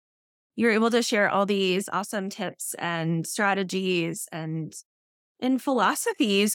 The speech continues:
with the Becoming Immune Confident community today. If folks want to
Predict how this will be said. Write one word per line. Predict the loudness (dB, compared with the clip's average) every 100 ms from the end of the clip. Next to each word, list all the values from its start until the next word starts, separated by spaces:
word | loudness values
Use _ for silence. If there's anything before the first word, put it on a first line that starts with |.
| -2
with | -8 -8 _ _
the | -10 -4 -2 0 0 -2 -6 -8
Becoming | -6 -2 0 0
Immune | 0 -2
Confident | -2 -4 -4 -4 0 0 -2 -6 -8
community | -4 -2 0 0 0 0
today. | -2 -4 0 2 0 0 _ _ _ _ _ _ _ _
If | 0 0
folks | 2 4 4 0
want | 0 2 4 4 0 -2
to | -2 0 2 2 4 6 6 6 4 2